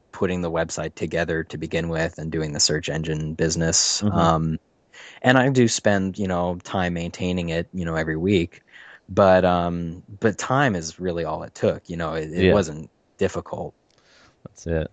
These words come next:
Speaker 2: So, um, with the, uh, the session work, so you, uh, you do, um, studio work as well as, uh, a lot of live work. Um, what are some, uh, three vital skills that you find help in, uh,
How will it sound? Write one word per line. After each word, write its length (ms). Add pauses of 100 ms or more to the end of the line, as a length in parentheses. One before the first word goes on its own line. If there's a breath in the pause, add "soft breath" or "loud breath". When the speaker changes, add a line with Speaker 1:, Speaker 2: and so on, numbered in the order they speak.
(120)
Speaker 2:
So, 300
um, 320 (380)
with 260
the, 220
uh, 140
the 100
session 380
work, 200
so 140
you, 300
uh, 300 (160)
you 140
do, 520
um, 600 (120)
studio 420
work 300
as 140
well 200
as, 360
uh, 220
a 40
lot 140
of 100
live 380
work. 480
Um, 500
what 160
are 220
some, 400 (340)
uh, 320 (600 loud breath)
three 360
vital 420
skills 420
that 120
you 80
find 380
help 360 (100)
in, 420
uh, 560